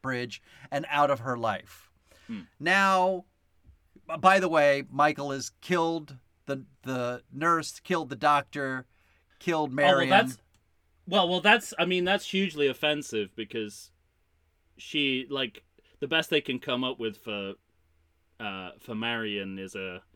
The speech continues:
Speaker 2: and Nancy Stevens particularly,
Speaker 1: Yeah.
Speaker 2: is an old lady wig joke.
Speaker 1: Right.
Speaker 2: And her completely,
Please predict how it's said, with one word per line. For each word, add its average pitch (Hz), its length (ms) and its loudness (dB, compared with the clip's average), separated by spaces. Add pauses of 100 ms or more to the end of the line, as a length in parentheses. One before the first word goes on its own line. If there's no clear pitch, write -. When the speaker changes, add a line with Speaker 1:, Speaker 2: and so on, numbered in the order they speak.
(160)
Speaker 2:
and 110 140 -6
Nancy 120 280 -6
Stevens 104 460 -6
particularly, 98 580 -10
Speaker 1:
Yeah. 120 140 -2 (200)
Speaker 2:
is 113 140 -10
an 123 60 -8
old 123 300 -4
lady 117 280 -2
wig 120 280 -4
joke. 90 420 -12 (240)
Speaker 1:
Right. 151 240 2 (440)
Speaker 2:
And 120 160 -4
her 139 260 -4
completely, 117 960 -6